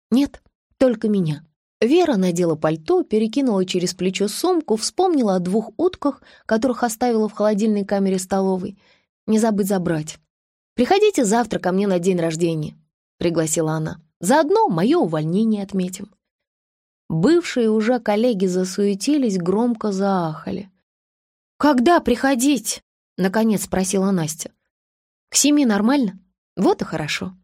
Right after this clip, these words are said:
Вера ушла с неожиданно легким сердцем. Город готовился к Новому году. Витрины перемигивались гирляндными огоньками, на площадях возвышались елки. "Праздник к нам приходит, праздник к нам приходит.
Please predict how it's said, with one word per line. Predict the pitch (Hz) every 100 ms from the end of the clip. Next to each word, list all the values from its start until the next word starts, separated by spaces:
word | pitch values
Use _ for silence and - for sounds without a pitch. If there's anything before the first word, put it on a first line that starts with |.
| _ _ _ _ _ _ -
Вера | 165 302 285
ушла | 247 - 285
с | 277
неожиданно | 214 220 214 220 330 240 240 220
легким | 202 214 220 - 202
сердцем. | 190 - 165 156 - - - _ _ _ _ _
Город | 202 202 359 311 190
готовился | 175 202 294 269 226 -
к | 190
Новому | 208 254 220 214
году. | 180 170 160 - _ _ _ -
Витрины | 185 285 330 370 349 294
перемигивались | 196 208 302 339 247 254 240 202
гирляндными | 160 220 269 269 269 226 196 202 196
огоньками, | 185 185 190 185 294 311 262 247 _ _
на | 175 196
площадях | - 285 320 - 269 320 302 -
возвышались | 214 180 202 - 175 175 165
елки. | 165 262 320 285 - - _ _ _ _ _ _ -
"Праздник | 233 302 262 208 214 -
к |
нам | 214 190
приходит, | 185 214 - 220 196 175 190 -
праздник | - 240 320 311 247 254 262
к | -
нам | 240 220
приходит. | 220 233 - 240 202 185